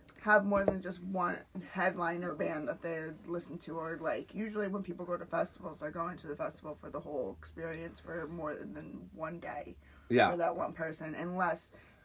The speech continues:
Speaker 1: it is you, like us, where we only care about Metallica. Like, it didn't matter who else was playing.
Speaker 2: Yeah, yeah.
Speaker 1: A good portion of the people who go to festivals wanna hear those other bands and wanna kinda participate in the culture.
Speaker 2: Yeah, there's only been one other time that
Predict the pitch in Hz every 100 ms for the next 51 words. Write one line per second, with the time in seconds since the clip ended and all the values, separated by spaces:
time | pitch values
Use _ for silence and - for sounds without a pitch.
0 | - - 190 190 202 214 202 - 175 190
1 | - 160 165 - 170 165 175 170 170 170
2 | 170 160 165 175 165 156 143 160 151 151
3 | - 185 165 113 - - 120 180 196 170
4 | 170 160 156 165 - 190 170 - - -
5 | - - - - - - - 113 107 202
6 | 208 202 208 - 196 190 170 160 160 165
7 | - 175 170 151 151 - 175 185 - 151
8 | 156 170 208 180 - - 120 - - 151
9 | 143 139 175 160 165 160 156 - 151 165
10 | 160 - 143 - - - - 147 - -
11 | - 196 214 - 151 - 131 180 170 220
12 | 208 190 170 170 180 185 175 165 175 180
13 | 180 185 - - - 131 131 131 123